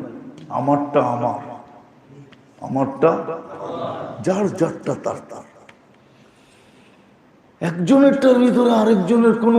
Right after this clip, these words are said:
অংশীদারিত্ব নাই। যদি থাকতো, তাহলে ফেরাউন এই আশা নিয়ে মরতো যে স্ত্রী তো জান্নাতে চলে গেছে, আমিও পিছে যাব, আমিও পিছে,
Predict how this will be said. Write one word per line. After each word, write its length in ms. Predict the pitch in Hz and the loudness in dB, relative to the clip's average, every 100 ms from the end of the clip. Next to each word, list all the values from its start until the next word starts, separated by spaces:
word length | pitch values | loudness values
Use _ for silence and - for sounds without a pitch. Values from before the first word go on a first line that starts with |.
| 226 | 6
অংশীদারিত্ব 680 | 214 - 220 202 190 165 - 170 | 4 4 4 6 6 4 2 2
নাই। 140 | 139 127 139 135 - - - - 120 127 | 2 -2 -8 -12 -16 -20 -20 -16 -2 2
যদি 200 | 151 190 - | 2 2 0
থাকতো, 360 | - - - 254 226 - - - - - - - - 160 156 123 76 - - - - - | -2 0 6 6 6 2 -4 -8 -12 -14 -16 -20 -8 -4 -2 -4 -10 -16 -20 -20 -20 -20
তাহলে 240 | - - 160 - | -12 -4 -2 0
ফেরাউন 460 | 151 160 175 185 190 185 | 4 4 4 4 6 6
এই 80 | 180 170 | 6 4
আশা 200 | - 180 170 | 2 2 2
নিয়ে 180 | 175 160 | 2 2
মরতো 320 | 151 120 - 120 - - - - - _ _ _ - | 2 0 -2 -6 -8 -14 -18 -20 -20 _ _ _ -4
যে 120 | 143 175 - | 0 0 -2
স্ত্রী 320 | - 208 196 196 | -2 0 2 4
তো 60 | 190 | 4
জান্নাতে 400 | 180 185 208 196 196 | 4 4 2 2 2
চলে 200 | 196 196 185 | 4 6 6
গেছে, 220 | 170 156 160 143 | 4 4 4 4
আমিও 260 | 156 175 185 165 | 4 2 0 -2
পিছে 240 | 170 - 151 | -2 0 2
যাব, 160 | 131 - - - - - - 143 - 113 - - - - - _ - - | 2 2 -4 -6 -12 -14 -6 -6 -6 -14 -16 -20 -20 -20 -20 _ -12 -6
আমিও 300 | 147 165 185 - | -4 -2 -2 -2
পিছে, 280 | 185 202 | -2 2